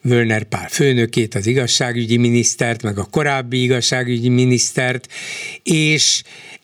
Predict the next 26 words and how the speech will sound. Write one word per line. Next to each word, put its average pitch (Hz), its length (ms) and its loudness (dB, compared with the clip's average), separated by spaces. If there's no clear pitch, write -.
esetleg 160 680 -2
az 151 240 -2
derül 131 360 2
neki, 123 320 0
hát 123 180 -2
nem, 120 480 2
nem 120 300 2
akarok 104 380 -4
semmi 113 420 0
rosszat 117 420 0
feltételezni, 156 840 -2
hogy 165 500 -2
valamilyen 165 800 2
tudomásuk 131 800 0
lehetett 127 560 -2
a 123 80 0
dolgokról, 127 720 2
ha 143 100 -2
nem 156 180 -2
is 143 160 -2
a, 123 140 -2
a, 113 400 2
a 127 160 -2
bűncselekményekről, 127 1160 0
mert 107 260 -2
arról 101 240 -4